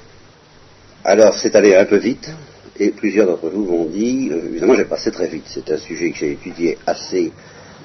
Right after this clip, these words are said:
euh, assez radicalement, assez profondément. Comme je vous le disais la dernière fois, j'en parle longuement dans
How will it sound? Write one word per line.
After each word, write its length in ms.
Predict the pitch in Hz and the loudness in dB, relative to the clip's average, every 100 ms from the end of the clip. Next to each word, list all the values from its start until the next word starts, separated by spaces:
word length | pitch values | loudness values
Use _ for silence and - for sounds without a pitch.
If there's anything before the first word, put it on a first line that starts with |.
| - - - | -20 -14 -10
euh, 360 | 65 62 52 50 50 - - - - - - - - - - - - - - - - - - - - - | -8 -6 -8 -10 -12 -16 -18 -20 -20 -20 -20 -20 -20 -20 -20 -20 -20 -20 -20 -20 -20 -20 -20 -20 -16 -10
assez 680 | 85 - 95 95 90 85 78 80 76 - - - - - - - - - - - - - - - - - - - - - - | -10 -8 -10 -4 -2 -2 -6 -10 -12 -16 -20 -20 -10 -8 -8 -12 -18 -20 -20 -20 -20 -20 -18 -16 -16 -16 -18 -18 -18 -18 -4
radicalement, 640 | 104 101 107 95 110 147 | -2 -2 2 2 4 2
assez 180 | 135 101 | 0 -4
profondément. 800 | 90 101 98 90 95 127 151 151 131 - - - - 196 - - - 180 - - | 0 -2 2 4 6 6 4 -2 -4 -4 -4 -4 0 4 4 2 -2 -6 -6 -4
Comme 140 | 98 | -2
je 80 | 101 | 2
vous 100 | 101 | 4
le 60 | 98 | 4
disais 260 | 92 98 | 2 4
la 100 | 98 | 4
dernière 280 | 90 87 90 | 4 2 -2
fois, 260 | - - - - - | 2 4 4 0 -6
j'en 160 | 90 92 | 0 2
parle 340 | 107 95 92 - - - - | 4 4 2 -4 -18 -20 -4
longuement 540 | 101 127 120 110 120 104 | 6 8 8 8 8 6
dans 300 | 85 101 | 4 2